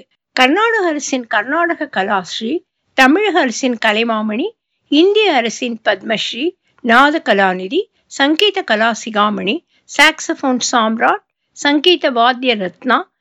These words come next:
என பல விருதுகளுக்கு சொந்தக்காரர். இவருக்கு மனைவியும் இரண்டு மகன்களும் உள்ளனர். மகன் மணிகாந்த் கதிரி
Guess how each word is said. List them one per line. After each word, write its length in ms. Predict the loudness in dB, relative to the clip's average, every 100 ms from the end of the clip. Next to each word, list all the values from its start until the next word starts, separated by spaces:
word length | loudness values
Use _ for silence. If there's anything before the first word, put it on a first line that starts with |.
| _ _
என 140 | 0 0
பல 260 | 2 2 2
விருதுகளுக்கு 640 | 0 -2 0 -2 -2 -6 -6
சொந்தக்காரர். 800 | -4 -2 -2 -2 -2 0 -2 -4 _ _ _ 2
இவருக்கு 340 | 2 2 0
மனைவியும் 580 | 0 2 2 2 0 -4
இரண்டு 360 | -2 0 0 -2
மகன்களும் 640 | -2 0 0 0 -2 -4 -8
உள்ளனர். 540 | -6 -4 -4 -4 -8 -8 _ _ _
மகன் 380 | 2 2 2 0
மணிகாந்த் 560 | 2 0 0 0 0 -2
கதிரி 320 | -4 -2 -2